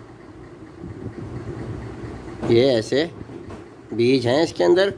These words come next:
दो एक बीज होते हैं, दो होते हैं, मतलब तीन होते हैं, जितने होते हैं व्यूअर्स, आपने इसके अंदर से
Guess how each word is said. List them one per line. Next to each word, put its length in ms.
दो 220
एक 220
बीज 220
होते 220
हैं, 240
दो 80
होते 280
हैं, 60
मतलब 200
तीन 180
होते 220
हैं, 60
जितने 260
होते 220
हैं 80
व्यूअर्स, 300
आपने 300
इसके 200
अंदर 180
से 180